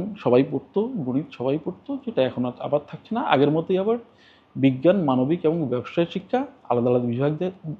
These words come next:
হবে, এবং সেই বিভাগের অধীনেই শিক্ষার্থীরা আলাদা বই পাবে, সেই বই অনুযায়ী তারা পড়বে এবং এসএসসি পরীক্ষা দেবে দুই হাজার পঁচিশ সালে। আর এখানে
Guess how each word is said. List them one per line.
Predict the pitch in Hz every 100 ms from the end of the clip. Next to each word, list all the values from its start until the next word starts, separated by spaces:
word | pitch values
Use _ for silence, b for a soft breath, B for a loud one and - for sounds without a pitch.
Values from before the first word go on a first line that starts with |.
| -
হবে, | 147 262 - b b b -
এবং | 123 117
সেই | - 147 147
বিভাগের | 160 170 180
অধীনেই | 180 226 285 311 - -
শিক্ষার্থীরা | - - 147 170 208 - -
আলাদা | 127 139 139
বই | 139 160
পাবে, | 185 220 302 - -
সেই | - 120
বই | 127 127
অনুযায়ী | 147 185 220
তারা | 214 220
পড়বে | 208 220 262
এবং | 254 262 - - 131
এসএসসি | 156 147 156
পরীক্ষা | 147 - 139
দেবে | 139 127
দুই | 107
হাজার | 120 -
পঁচিশ | 180 190 -
সালে। | 127 - _ B B B B B -
আর | 131 123 127
এখানে | 135